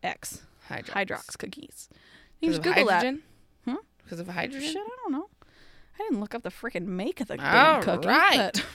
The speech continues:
Speaker 1: just saying.
Speaker 2: Jesus.
Speaker 1: They called it the Hydrox. I don't know why.
Speaker 2: Hydrox.
Speaker 1: Sounds very, like, futuristic
Speaker 2: It
Speaker 1: almost.
Speaker 2: sounds, yeah, it sounds
Speaker 1: It's like a Hydrox cookie.
Speaker 2: but, like,
Speaker 1: Like,
Speaker 2: fa-
Speaker 1: what?
Speaker 2: it sounds like what,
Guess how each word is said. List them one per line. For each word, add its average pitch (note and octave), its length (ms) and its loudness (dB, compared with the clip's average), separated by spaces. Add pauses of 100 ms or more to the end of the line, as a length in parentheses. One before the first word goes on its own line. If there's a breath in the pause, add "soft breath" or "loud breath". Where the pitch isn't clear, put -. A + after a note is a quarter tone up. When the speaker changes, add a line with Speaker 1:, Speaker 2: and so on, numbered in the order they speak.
Speaker 1:
just - 220 -6
saying. F4 240 -2
Speaker 2:
Jesus. B3 640 2
Speaker 1:
They A3+ 100 2
called A#3 180 2
it D4 60 -8
the A#4 100 2
Hydrox. - 580 -4
I F3+ 40 -12
don't G#3+ 140 -10
know C#4 100 -8
why. D4+ 240 -8 (100)
Speaker 2:
Hydrox. - 720 -6 (160)
Speaker 1:
Sounds C#4+ 240 -2
very, A#3 300 -6
like, F#3 200 -2
futuristic - 580 -10
Speaker 2:
It - 80 -10
Speaker 1:
almost. E3+ 180 -6
Speaker 2:
sounds, C#4+ 260 -2
yeah, G3+ 200 0
it - 100 -10
sounds C#4 180 -2
Speaker 1:
It's C#4+ 60 2
like B3+ 100 2
a - 40 -2 (180)
Hydrox - 280 -6
cookie. - 480 -8
Speaker 2:
but, B3+ 100 0
like, A#3+ 160 0
Speaker 1:
Like, - 0 -
Speaker 2:
fa- C4 160 0
Speaker 1:
what? - 120 -2 (240)
Speaker 2:
it A#3 100 2
sounds C#4 280 0
like A3 180 -4
what, F3 300 0